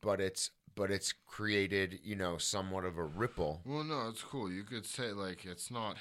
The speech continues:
Speaker 2: his fault, <laughs> you know, but it
Speaker 1: No,
Speaker 2: did
Speaker 1: no.
Speaker 2: derail my career in the sense of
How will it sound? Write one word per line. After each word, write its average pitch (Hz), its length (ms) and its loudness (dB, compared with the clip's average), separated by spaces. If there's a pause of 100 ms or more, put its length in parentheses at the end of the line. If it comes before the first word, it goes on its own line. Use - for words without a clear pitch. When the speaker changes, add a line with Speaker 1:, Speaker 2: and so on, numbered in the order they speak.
Speaker 2:
his 92 220 -6
fault, - 600 -14
<laughs> - 100 -6
you 135 320 8
know, 110 280 6
but 104 240 4
it 101 160 6
Speaker 1:
No, 104 100 8
Speaker 2:
did 151 240 8
Speaker 1:
no. 120 80 2
Speaker 2:
derail 117 580 10
my 104 240 6
career 98 480 4
in 98 120 4
the 95 100 2
sense 98 480 0
of 90 480 2